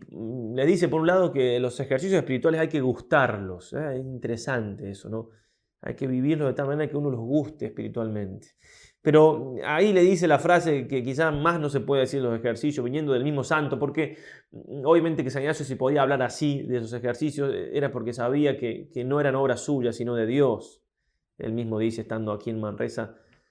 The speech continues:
cómo Dios lo trataba como un maestro a su alumno, enseñándole cómo Dios le enseñaba, ¿no?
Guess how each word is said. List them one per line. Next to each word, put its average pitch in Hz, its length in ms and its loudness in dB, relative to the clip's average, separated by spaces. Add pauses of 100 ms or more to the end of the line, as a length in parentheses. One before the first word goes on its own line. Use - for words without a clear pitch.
(200)
cómo 117 260 -4
Dios 117 160 0
lo 110 120 0
trataba 110 560 -4
como 92 320 -12
un 113 160 -10
maestro 110 420 -6
a 107 60 -10
su 110 160 -8
alumno, 117 500 -2
enseñándole 127 560 -4
cómo 139 240 0
Dios 131 260 2
le 104 100 -4
enseñaba, 104 600 -4
¿no? 120 220 -8